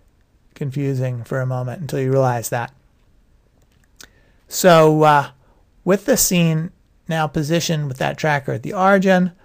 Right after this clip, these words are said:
let's make our little mock tree trunk and put that in there.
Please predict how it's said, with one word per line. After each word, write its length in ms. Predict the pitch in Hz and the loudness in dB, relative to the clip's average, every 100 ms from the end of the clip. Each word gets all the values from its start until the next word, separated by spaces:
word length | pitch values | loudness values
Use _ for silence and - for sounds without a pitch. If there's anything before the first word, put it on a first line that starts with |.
| _ _ - | _ _ -4
let's 600 | 165 165 156 - - - | 0 0 -2 -6 -8 -6
make 400 | 175 165 156 151 | -4 -2 -2 0
our 200 | 147 143 | 0 0
little 520 | 156 160 143 131 123 _ _ _ _ _ _ _ - | 0 0 0 -2 -6 _ _ _ _ _ _ _ -8
mock 340 | 156 156 147 | -2 -2 -2
tree 240 | - 208 202 | -4 -2 -2
trunk 440 | - 151 147 147 | 0 -2 -2 -4
and 200 | 131 123 - _ _ _ _ _ _ _ _ | -8 -8 -14 _ _ _ _ _ _ _ _
put 220 | 185 156 | -8 -4
that 260 | - 135 135 | -2 0 0
in 200 | 156 165 | 0 0
there. 360 | 135 139 165 | 0 -2 -6